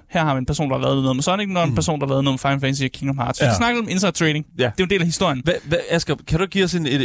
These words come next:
Speaker 2: et, et crash course i, hva-, altså, hvad er in-, inside trading? Hvad går det ud på?
Speaker 1: Jo, inside trading, det er, hvis, øh, mig og Daniel, du, øh, du s-, sidder ved et eller andet firma et eller andet sted,
Speaker 2: Ja.
Speaker 1: øh, og s-, du ved, at, øh, jeres firma har tænkt jer at købe et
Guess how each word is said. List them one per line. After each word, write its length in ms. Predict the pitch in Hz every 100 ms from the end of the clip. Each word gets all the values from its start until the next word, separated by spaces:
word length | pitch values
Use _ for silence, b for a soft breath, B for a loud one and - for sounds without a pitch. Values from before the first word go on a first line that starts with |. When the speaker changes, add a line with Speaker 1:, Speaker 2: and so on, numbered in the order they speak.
| 139
Speaker 2:
et, 80 |
et 160 | 135 123
crash 260 | - 151 -
course 280 | 151 143 156
i, 120 | -
hva-, 120 | 127 131
altså, 160 | 143
hvad 160 | 117 139
er 40 | 135
in-, 220 | 143 131
inside 260 | 147 147 135
trading? 360 | 143 131 143
Hvad 100 | 131
går 80 | 131
det 80 | 131
ud 40 |
på? 180 | 120 123 156
Speaker 1:
Jo, 180 | 147 -
inside 300 | 220 233 233
trading, 340 | - 185 185
det 160 | 214 196
er, 180 | 160 165
hvis, 240 | 165 160
øh, 180 | 160 139
mig 180 | 147 185
og 100 | 202
Daniel, 320 | 185 170 165
du, 120 | 151 -
øh, 120 | 156 -
du 100 | 175
s-, 140 | - -
sidder 360 | - 190 147 135
ved 100 | 143
et 40 |
eller 100 | 147
andet 120 | 143 -
firma 240 | 170 165
et 60 | 170 -
eller 180 | 147
andet 120 | 131 135
sted, 200 | 151 160 - 117
Speaker 2:
Ja. 200 | 156 139
Speaker 1:
øh, 180 | 135 -
og 240 | - 156
s-, 220 | - - - -
du 60 |
ved, 220 | 185 196 165
at, 240 | 170 170 156
øh, 160 | 131 127 156
jeres 200 | 165 -
firma 260 | 175 165
har 160 | 160 160
tænkt 260 | - 175
jer 120 | 147 -
at 120 | -
købe 340 | - 151 -
et 140 | -